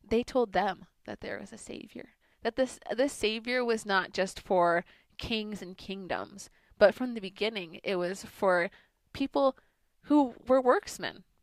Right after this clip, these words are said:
who low, I, I don't, I actually don't know the classes of a s-, a shepherd, but they, I mean, they weren't high class citizens, I'm sure.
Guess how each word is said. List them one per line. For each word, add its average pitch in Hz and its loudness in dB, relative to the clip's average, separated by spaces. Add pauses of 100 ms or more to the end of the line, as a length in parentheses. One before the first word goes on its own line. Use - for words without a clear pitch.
(380)
who 220 -16 (220)
low, 202 2 (100)
I, - -8 (240)
I 214 -8
don't, 208 -16
I 214 -10
actually 220 -8
don't 185 -6
know 170 -10
the - -14
classes - -8
of - -10
a - -10
s-, - -16
a 190 -10
shepherd, 160 -6
but 180 4
they, 240 0
I 254 6
mean, 247 -6
they 254 6
weren't 214 2
high 165 0
class - 0
citizens, 175 -8
I'm 175 -4
sure. 175 -6